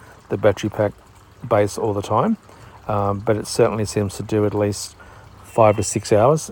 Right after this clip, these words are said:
and maybe more. But there you go, that's my bit of review of the battery base for the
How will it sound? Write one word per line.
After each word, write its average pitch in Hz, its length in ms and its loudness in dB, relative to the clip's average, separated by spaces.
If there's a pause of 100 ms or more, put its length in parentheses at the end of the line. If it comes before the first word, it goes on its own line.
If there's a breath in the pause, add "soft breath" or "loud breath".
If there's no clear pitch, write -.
and 101 400 -2
maybe 98 320 -2
more. 95 320 -2 (560 loud breath)
But 123 120 2
there 165 100 6
you 143 60 6
go, 110 220 6 (120)
that's 139 320 2
my 113 320 4
bit 117 220 2
of 110 80 0
review 110 680 0
of 110 400 2
the 107 360 0 (500 loud breath)
battery 104 320 2
base 135 440 2 (260)
for 104 220 -2
the 104 180 -4